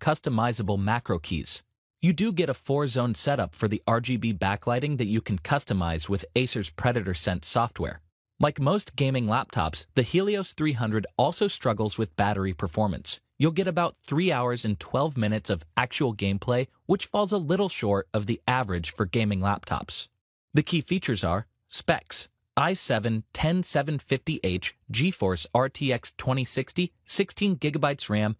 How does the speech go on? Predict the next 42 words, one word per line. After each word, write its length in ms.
with 260
five 220
hundred 260
twelve 260
gigabytes 540
S 180
S 160
D. 280
Screen, 520
fifteen 480
point 300
six 280
inch, 340
ten 220
eighty 200
P 280
I 140
P 220
S 100
display 480
is 100
sharp, 460
vivid, 460
and 220
reasonably 540
bright 420
with 220
great 280
viewing 380
angles 460
and 120
high 240
color 360
accuracy 640
with 160
one 140
hundred 400
percent 380
S 180
R 140
G 160
B. 240